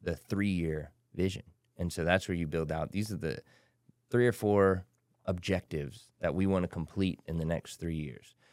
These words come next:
So if we were starting this today, then we would say, "December of twenty twenty-six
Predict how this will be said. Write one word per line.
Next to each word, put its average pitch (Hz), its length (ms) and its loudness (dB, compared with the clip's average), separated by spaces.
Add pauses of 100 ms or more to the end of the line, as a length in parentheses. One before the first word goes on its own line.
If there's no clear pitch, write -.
(120)
So 78 200 -6
if 78 60 -8
we 95 160 6
were 92 100 4
starting 90 420 2
this 87 160 0
today, 92 420 -2 (340)
then 87 160 -2
we 90 140 2
would 87 140 -2
say, 85 260 -4
"December 101 560 -2
of 90 180 -4
twenty 95 300 2
twenty-six - 800 0